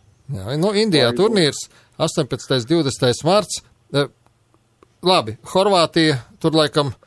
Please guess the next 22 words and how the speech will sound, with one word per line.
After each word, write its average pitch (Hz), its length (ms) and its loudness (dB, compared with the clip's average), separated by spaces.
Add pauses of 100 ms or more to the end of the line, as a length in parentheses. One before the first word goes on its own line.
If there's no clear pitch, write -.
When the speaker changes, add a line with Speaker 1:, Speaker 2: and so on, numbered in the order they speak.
(240)
Speaker 1:
nekāda 139 340 0
liela 156 200 2
kom-, 143 400 -2
komentāra 127 520 -2
nevar 151 280 0
būt, 147 360 -2
jo, 120 120 0 (440)
nu, 139 180 -6 (840)
ko, 160 160 -8
ko 208 180 2
jums 170 200 -2
izsaka 139 440 -4
Nīderlanda? 160 800 0 (100)
Ar, 120 180 -4
ar, 120 220 0
ar 135 140 0 (100)
Nīderlandes 123 560 0
komandām 117 360 -2
jūs - 100 -8
arī 180 120 0
esat 151 200 -6
spēlējuši. 156 560 0